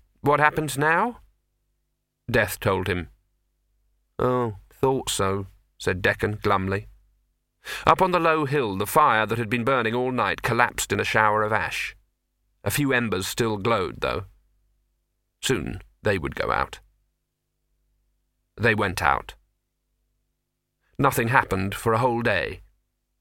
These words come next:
Then, in a little hollow on the edge of the brooding hill, a few grains of sand shifted and left a tiny hole. Something emerged, something invisible,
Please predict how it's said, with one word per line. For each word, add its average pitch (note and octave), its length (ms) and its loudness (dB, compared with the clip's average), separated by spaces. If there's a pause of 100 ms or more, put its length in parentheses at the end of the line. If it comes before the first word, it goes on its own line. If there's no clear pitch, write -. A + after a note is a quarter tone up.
(480)
Then, A#2 340 2 (480)
in C#3 140 2
a E3 40 2
little F3 260 0
hollow G#2 520 0
on G#2+ 100 0
the A2+ 160 -2
edge C3+ 240 0
of B2 100 -4
the B2 60 0
brooding A#2+ 380 -2
hill, A2 520 -6 (640)
a G#2 60 -4
few E3 220 -2
grains A#2 360 2
of A2+ 80 -4
sand G#2 460 2
shifted - 640 -2 (460)
and G#2 120 -2
left G#2+ 200 -2
a G#2+ 40 -6
tiny G#2 420 0
hole. - 540 -4 (1400)
Something G#2+ 640 2
emerged, G2+ 800 -2
something A2 300 -2
invisible, G#2+ 560 -4